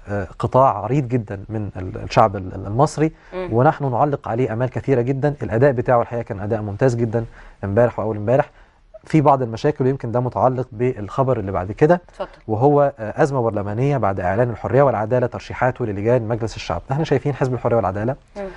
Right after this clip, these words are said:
Speaker 1: آه، آه، آه، أصبح ممثله هو رئيس ال-، المجلس الدكتور محمد سعد
Speaker 2: سعد الكتاتني.
Speaker 1: الكتاتني، والآن،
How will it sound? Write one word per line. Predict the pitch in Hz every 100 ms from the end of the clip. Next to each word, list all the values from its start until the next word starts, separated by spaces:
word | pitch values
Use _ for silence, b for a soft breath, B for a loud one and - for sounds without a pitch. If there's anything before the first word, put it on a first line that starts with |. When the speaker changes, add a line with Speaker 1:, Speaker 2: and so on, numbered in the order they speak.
| B B -
Speaker 1:
آه، | 117 117 110 113
آه، | 110 110 113 110 104 101 92
آه، |
أصبح | 127 120 123 - - _
ممثله | 123 110 117 120 - 131
هو | 120 123 135 135 b b b
رئيس | 87 113 131 - - -
ال-، | 110 98 95
المجلس | 101 101 113 143
الدكتور | 98 101 113
محمد | 104 107 98
سعد | - 95
Speaker 2:
سعد | 98 -
الكتاتني. | 101 -
Speaker 1:
الكتاتني، | 120 113 156 - B B B B
والآن، | 127 127 151 156